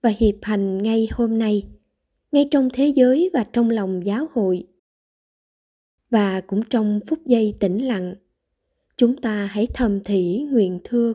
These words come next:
cùng Chúa. Lạy Chúa Giêsu, Chúa đã chẳng ngại để trở nên bạn của con,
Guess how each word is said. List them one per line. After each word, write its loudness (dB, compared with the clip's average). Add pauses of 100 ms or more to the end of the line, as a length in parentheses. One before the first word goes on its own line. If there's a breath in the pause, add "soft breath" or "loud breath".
cùng -2
Chúa. -2 (1700)
Lạy 0
Chúa 2
Giêsu, -2 (840)
Chúa 6
đã 0
chẳng -4
ngại -2
để 0
trở 0
nên 0
bạn -4
của -2
con, -4